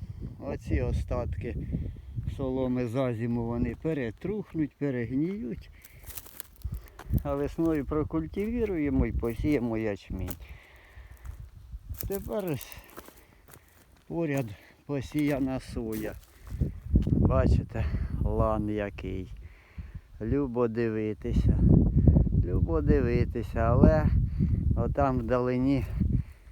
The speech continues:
камера, мабуть, не передасть. Є падалішній соняшник, який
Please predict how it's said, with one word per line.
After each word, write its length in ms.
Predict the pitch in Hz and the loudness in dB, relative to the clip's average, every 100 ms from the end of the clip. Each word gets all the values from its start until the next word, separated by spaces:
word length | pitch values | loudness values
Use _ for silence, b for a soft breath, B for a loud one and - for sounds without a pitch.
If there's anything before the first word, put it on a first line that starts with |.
| B - | B -6
камера, 540 | 139 135 135 127 135 | 0 2 2 0 2
мабуть, 420 | 135 131 127 135 | 2 2 0 0
не 140 | 165 143 | 0 0
передасть. 920 | - 131 123 127 165 170 151 - - - - B B B B B - - - B B B B B B B B B B B B - - | 0 -2 -2 -2 -2 -2 -4 -10 -20 -20 -20 B B B B B -16 -16 -20 B B B B B B B B B B B B -18 -10
Є 420 | 110 135 160 160 - - 135 | -4 0 0 0 -2 -2 2
падалішній 840 | 139 127 131 131 123 - 139 131 | 4 4 2 2 0 0 0 0
соняшник, 800 | - 117 113 113 110 - 113 110 - - B B B B B B B B B B B B B B B B B - - - - - _ _ - | 2 2 2 2 2 0 2 2 2 -4 B B B B B B B B B B B B B B B B B -20 -18 -16 -16 -20 _ _ -14
який 600 | 110 110 - 156 165 135 | -10 -8 -6 -4 -2 -4